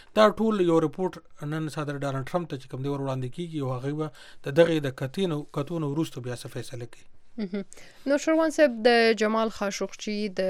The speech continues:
Speaker 2: وژنې وروسته، ا، خپله په سعودي کې د شاهي کورنۍ ترمنځ هم ځینې اختلافات رامنځته شوي. دا څه اختلافات دي او په څه باندې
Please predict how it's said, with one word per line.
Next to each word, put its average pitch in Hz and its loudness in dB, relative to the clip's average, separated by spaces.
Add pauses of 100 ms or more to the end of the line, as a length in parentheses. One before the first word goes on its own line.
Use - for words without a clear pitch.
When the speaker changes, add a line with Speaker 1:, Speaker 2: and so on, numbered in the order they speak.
(100)
Speaker 2:
وژنې 185 -2
وروسته، 185 0 (380)
ا، 208 8
خپله 220 2
په 208 0
سعودي 196 0 (120)
کې 208 4 (160)
د 185 4
شاهي 190 0
کورنۍ 202 2 (140)
ترمنځ 202 0
هم 208 2
ځینې 185 -2
اختلافات 180 0
رامنځته 175 -2
شوي. 208 -4
دا 233 8
څه 233 2
اختلافات 196 2
دي 202 2
او 190 4
په 180 0
څه - -2
باندې 160 0